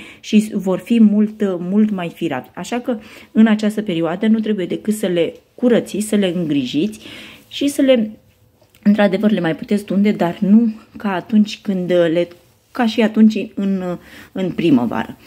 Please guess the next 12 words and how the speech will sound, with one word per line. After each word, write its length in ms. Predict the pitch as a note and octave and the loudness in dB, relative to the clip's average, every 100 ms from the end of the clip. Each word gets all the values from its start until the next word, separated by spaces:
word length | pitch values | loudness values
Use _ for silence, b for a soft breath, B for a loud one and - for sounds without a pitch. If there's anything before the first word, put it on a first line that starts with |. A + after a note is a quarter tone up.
| B B - | B B -6
Ce 120 | B3+ | 0
mai 160 | A3+ | 4
este 180 | A3 A3 | 4 2
foarte 300 | A3 G3+ - | -4 -6 -4
important 460 | F3+ D#3 E3+ F3+ F3+ | -6 -6 -8 -6 -4
de 60 | |
spus, 440 | E3+ - D#3+ D#3 - - - | -6 -8 -4 -4 -4 -14 -4
trebuie 300 | - F#3+ G#3 | 0 2 0
să 120 | G3 | -2
știți 320 | - - - | -4 -6 -6
că, 240 | - F3+ E3 B B B - | -2 -2 -2 B B B -6
uh, 340 | - F3 E3+ | 0 2 2